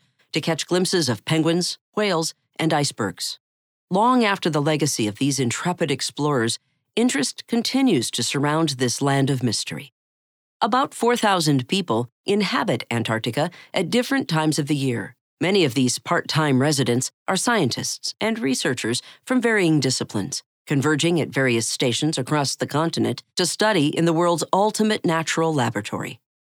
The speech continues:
Astronomers observe night skies free of light pollution.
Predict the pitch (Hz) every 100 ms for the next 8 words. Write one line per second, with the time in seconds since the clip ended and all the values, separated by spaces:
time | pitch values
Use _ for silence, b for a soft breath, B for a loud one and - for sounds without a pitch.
0 | 165 180 - 214 233 139 127 135 127 151
1 | 143 117 139 151 - - 160 151 147 -
2 | - - 214 175 127 143 151 151 - 117
3 | 104 - 92